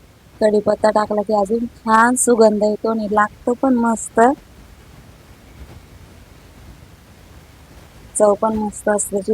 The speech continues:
पूर्ण गरम मसाला, व्हेजिटेबल भाज्या आणि ते पूर्ण मिक्स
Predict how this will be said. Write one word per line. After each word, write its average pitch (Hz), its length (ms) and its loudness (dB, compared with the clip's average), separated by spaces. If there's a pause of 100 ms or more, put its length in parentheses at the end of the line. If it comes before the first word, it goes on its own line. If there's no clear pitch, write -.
पूर्ण 208 300 0
गरम 202 340 0
मसाला, 196 440 0 (180)
व्हेजिटेबल 196 600 0
भाज्या 190 400 -4
आणि 196 200 -2 (520)
ते 208 40 -2
पूर्ण 254 420 2
मिक्स 240 300 -4